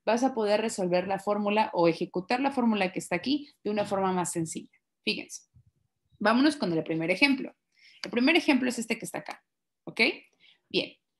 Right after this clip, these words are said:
nosotros sabemos, o si ustedes se dan cuenta, este número que está aquí, este es una constante, y se lo voy a poner en la parte de arriba, una constante. Y este que está aquí en la parte de abajo,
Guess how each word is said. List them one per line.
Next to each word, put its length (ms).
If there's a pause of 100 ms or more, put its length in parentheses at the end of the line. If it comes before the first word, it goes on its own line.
(120)
nosotros 420
sabemos, 580 (140)
o 340
si 140
ustedes 320
se 240
dan 240
cuenta, 480 (480)
este 540
número 400
que 60
está 160
aquí, 360
este 220
es 100
una 240
constante, 640
y 80
se 100
lo 80
voy 120
a 60
poner 180
en 40
la 120
parte 220
de 60
arriba, 320 (240)
una 260
constante. 580 (480)
Y 100
este 220
que 80
está 180
aquí 360
en 80
la 140
parte 240
de 80
abajo, 520